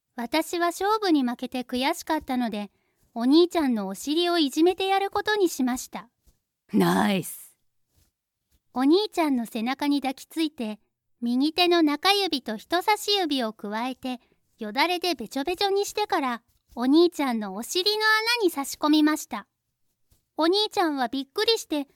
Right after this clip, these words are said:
Speaker 1: 「何するの？」と言いましたが、私は無視してお兄ちゃんのお尻の穴をコネコネしました。お兄ちゃんは、「性欲処理は終わりだよ」と言いましたが、性欲処理というのは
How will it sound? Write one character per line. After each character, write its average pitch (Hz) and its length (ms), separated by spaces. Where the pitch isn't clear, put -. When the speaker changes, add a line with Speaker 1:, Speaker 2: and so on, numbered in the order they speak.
Speaker 1:
「何 403 500
す 330 160
る 302 120
の？」 247 220
と 247 100
言 220 140
い 262 80
ま 269 140
し - 100
た 262 140
が、 220 200
私 285 460
は 349 120
無 359 140
視 427 160
し - 80
て 254 220
お 202 80
兄 330 240
ち - 80
ゃ 370 100
ん 285 80
の 208 140
お 214 80
尻 381 320
の 381 100
穴 370 380
を 277 80
コ - 160
ネ 466 60
コ 415 120
ネ 277 120
し 254 140
ま 233 140
し - 120
た。 208 180
お 277 100
兄 349 240
ち 320 140
ゃ 262 80
ん 220 80
は、 202 200
「性 285 360
欲 381 220
処 440 200
理 415 120
は 220 180
終 262 120
わ 359 140
り 453 120
だ 311 60
よ」 240 160
と 240 100
言 247 180
い 269 40
ま 277 160
し - 100
た 254 140
が、 214 180
性 359 340
欲 381 220
処 - 180
理 427 140
と 285 120
い 233 140
う 311 140
の 277 160
は 185 180